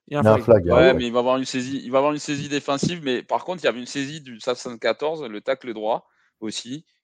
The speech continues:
Speaker 3: qui a pas été flagué par les arbitres, euh.
Speaker 2: Et du coup, on sera en première et dix dans les vingt yards, à, à dix-neuf yards de la end zone.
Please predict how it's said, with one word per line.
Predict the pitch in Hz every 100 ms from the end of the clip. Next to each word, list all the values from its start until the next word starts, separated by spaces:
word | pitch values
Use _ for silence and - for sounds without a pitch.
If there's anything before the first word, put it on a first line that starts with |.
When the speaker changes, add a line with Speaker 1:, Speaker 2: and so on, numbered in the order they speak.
| _
Speaker 3:
qui |
a | 87
pas | 135
été | 143 156
flagué | - 135 123 143
par | 127
les | 113 107
arbitres, | 107 139 -
euh. | 107 98 95 95 95 98 _ _ _ _ _ _ _ _ _ _ -
Speaker 2:
Et | 87
du | 87
coup, | 120
on | 107
sera | -
en | 98
première | 92 113 110 110
et | 101
dix | 87 120 120 -
dans | 78 80 117
les | 110 101
vingt | 90 90
yards, | 90 90
à, | 85 71 - 87
à |
dix-neuf | 85 98 98 87
yards | 98 90
de | 85
la | 82
end | 80
zone. | 73 76